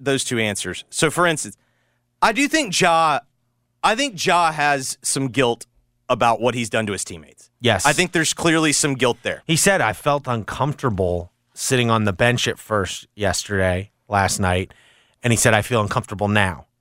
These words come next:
Speaker 2: And I can, <laughs> I can understand, you know, like, ultimately, I, I get it. Um, having to face these questions, why it would be uncomfortable,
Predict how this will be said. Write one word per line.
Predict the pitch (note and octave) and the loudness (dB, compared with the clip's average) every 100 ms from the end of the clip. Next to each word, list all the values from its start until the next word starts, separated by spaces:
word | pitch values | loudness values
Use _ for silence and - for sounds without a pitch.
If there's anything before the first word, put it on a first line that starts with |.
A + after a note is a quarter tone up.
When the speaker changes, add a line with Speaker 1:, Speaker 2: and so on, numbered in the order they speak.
| _ | _
Speaker 2:
And | A2 | -2
I | A#2 | 0
can, | C3 | 2
<laughs> | C3+ A#2+ - | 2 2 0
I | F#3 | 0
can | G#3 | 0
understand, | E3+ D#3 - D#3 D3 C3 - _ _ _ | 0 -2 0 0 0 -2 -10 _ _ _
you | D3 | 0
know, | C3+ A#2 A#2 - | 2 2 -2 -4
like, | B2+ | -2
ultimately, | C3+ B2 A#2+ A#2 A2 G#2 - _ _ _ _ | 0 0 -2 0 0 -2 -8 _ _ _ _
I, | - G#2+ A#2 | -6 0 0
I | |
get | G#2 B2 | 2 2
it. | A2+ F#2+ _ _ _ _ | 2 -2 _ _ _ _
Um, | G2+ G2+ G2 F#2+ F2+ F2 _ _ _ _ _ _ _ _ - | -2 0 0 -2 -6 -8 _ _ _ _ _ _ _ _ -6
having | G#2+ G#2+ | -2 0
to | G2+ | 0
face | - A2+ - | 0 -2 -2
these | G#2+ F#2+ | -4 -4
questions, | - A#2 - - G2 F#2 | 2 2 2 -2 -2 -2
why | F#2+ G#2+ | 0 2
it | G#2 | 0
would | G2+ | -2
be | G2 | -2
uncomfortable, | G2+ G2 C3+ C3 G#2 F2 F2+ | -2 0 0 0 -4 -6 -8